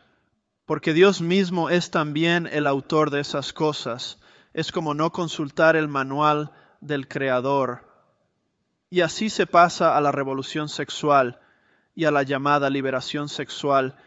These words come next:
que en realidad no es ninguna liberación, es esclavitud porque estás viviendo fuera del diseño y el plano del Dios Todopoderoso. Y fíjense en los Estados Unidos hoy en día en esta cuestión.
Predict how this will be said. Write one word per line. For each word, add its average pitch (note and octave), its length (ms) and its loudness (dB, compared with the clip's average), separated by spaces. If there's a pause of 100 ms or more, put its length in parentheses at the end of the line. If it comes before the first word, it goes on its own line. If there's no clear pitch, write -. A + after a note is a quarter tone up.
(140)
que E3 100 -4
en C#3+ 100 -4
realidad C#3+ 880 0
no C#3+ 280 -4
es D#3+ 200 -2
ninguna C#3+ 460 -6
liberación, C3 840 -6 (200)
es - 160 -6
esclavitud D3 800 -4
porque C#3 240 -8
estás D3+ 340 -4
viviendo C#3 460 -6
fuera C#3+ 360 -2
del C3 200 -6
diseño C3+ 640 -8 (220)
y C#3+ 100 -6
el B2+ 140 -4
plano C#3 380 -2
del B2 180 -8
Dios B2+ 260 -6
Todopoderoso. B2 800 -10 (160)
Y E3 80 -8
fíjense A#3 400 0
en G3+ 80 2
los F3 200 0
Estados F#3 460 0
Unidos E3+ 500 -2
hoy E3+ 200 0
en D#3 100 -6
día D3+ 400 0 (500)
en D#3 140 -8
esta E3+ 280 -2
cuestión. D3 580 -4